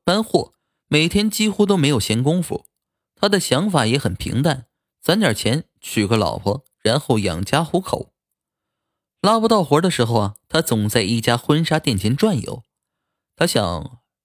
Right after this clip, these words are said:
如果有一天我媳妇儿能穿上这样的衣服来和我结婚，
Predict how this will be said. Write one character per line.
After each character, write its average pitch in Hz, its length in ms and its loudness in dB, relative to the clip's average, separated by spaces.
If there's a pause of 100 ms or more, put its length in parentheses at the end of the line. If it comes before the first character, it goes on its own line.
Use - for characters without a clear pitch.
如 107 120 -2
果 104 100 -2
有 90 140 -4
一 98 80 -6
天 104 340 -8 (200)
我 - 60 -20
媳 - 280 -8
妇 160 80 0
儿 - 20 0
能 98 140 -4
穿 156 200 -8
上 147 120 -12
这 95 100 -8
样 82 100 -6
的 76 80 -10
衣 90 200 -10
服 90 100 -10
来 85 140 -6
和 110 240 -4
我 - 160 -4
结 - 160 -12
婚， 104 360 -4